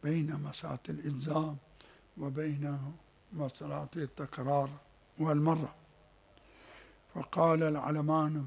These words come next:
ما مفاده كل-، ما مفاد كلامهما أنه البحث فيهم المرة والتكرار هو تشخيص المأمور به،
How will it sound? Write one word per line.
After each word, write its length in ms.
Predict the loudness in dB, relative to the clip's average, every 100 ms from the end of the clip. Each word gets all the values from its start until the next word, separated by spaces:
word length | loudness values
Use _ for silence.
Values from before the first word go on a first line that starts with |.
| -2
ما 160 | 0 2
مفاده 720 | 2 0 0 0 -2 -4 -6 -12 -20 -20 -18 -6
كل-، 180 | -2 0
ما 180 | 2 0
مفاد 460 | -2 -4 -4 -4
كلامهما 800 | -4 -4 -2 -2 -2 -2 -2 -2 -4 -14 -20 -14 -12 -12 -12 -14 -14 -18 -14 -10
أنه 320 | -6 -2 -2
البحث 500 | 0 0 0 -2 -10 -20 -20 -20 -20 _ -20 -20 -12
فيهم 480 | -6 -2 0 -2 -4 -6 -4
المرة 440 | 0 0 0 -2
والتكرار 800 | -4 -6 -10 -6 -2 0 0 -4 -12 -20 -20 -18 -2
هو 420 | 2 4 2 0
تشخيص 640 | -2 -6 -4 -4 -4 -2
المأمور 540 | -4 -2 -4 -4 -4 -2
به، 300 | 0 0